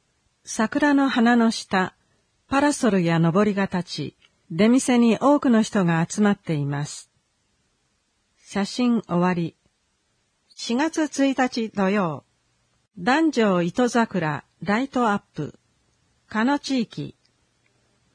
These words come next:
写真。樹齢三百年を超えるしだれ桜、男女糸桜の開花に合わせて、ライトアップが行われ、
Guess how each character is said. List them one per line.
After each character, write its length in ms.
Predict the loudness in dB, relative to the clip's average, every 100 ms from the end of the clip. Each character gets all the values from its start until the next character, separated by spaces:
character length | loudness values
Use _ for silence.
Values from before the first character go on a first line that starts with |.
| _ _ _ _ _ _ _
写 240 | -10 -8
真。 380 | -6 -4 -4 -6 _ _ _ _ _ _ -8
樹 200 | -2 2
齢 260 | 2 0
三 240 | 0 0 2
百 260 | 0 0
年 240 | 0 2 2
を 120 | 0
超 120 | -2
え 120 | 0 0
る 180 | -2
し 200 | -4 -4
だ 100 | -2
れ 140 | 0 0
桜、 540 | 0 -2 -4 -4 -6 _ _ _
男 300 | -6 -2 0
女 240 | 0 0 0
糸 220 | 0 -2
桜 380 | 0 -2 0 0
の 160 | 0
開 220 | 0 -2 -2
花 160 | 0
に 120 | 0
合 100 | 0
わ 120 | 0 -2
せ 160 | -6
て、 280 | -8 -10 -12 _ _ _ _ _
ラ 200 | -2 -2
イ 40 | 0
ト 200 | 0 0
ア 40 |
ッ 40 | -2
プ 200 | -6 -4
が 240 | -2 -4
行 120 | -2
わ 280 | 0 0 -2
れ、 220 | -4 -8